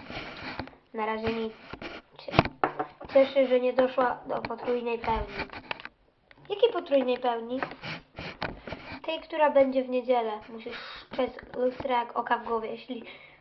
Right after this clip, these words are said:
w tą pełnię spuścisz go z oka, to już koniec.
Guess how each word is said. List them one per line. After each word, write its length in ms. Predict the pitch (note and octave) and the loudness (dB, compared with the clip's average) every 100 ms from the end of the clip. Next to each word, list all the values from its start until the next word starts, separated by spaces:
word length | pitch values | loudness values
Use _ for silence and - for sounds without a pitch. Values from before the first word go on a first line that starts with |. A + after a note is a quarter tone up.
| _ | _
w 60 | |
tą 180 | - A#3 | -2 -2
pełnię 440 | A3+ B3 A#3+ A#3 A#3 | 6 6 6 0 -4
spuścisz 460 | C4 B3+ - A#3 | -4 -4 -6 -6
go 160 | A#3 A3+ | -4 -4
z 40 | |
oka, 440 | - B3 - A#3 A#3 - - - - - - - - - - - - - - - - - | 0 0 2 0 0 -10 -20 -18 -10 -10 -10 -14 -16 -14 -12 -10 -12 -14 -16 -20 -18 -10
to 80 | G#3+ | -10
już 220 | G3+ - | -8 -8
koniec. 380 | A3+ G3+ G3 | -8 -8 -12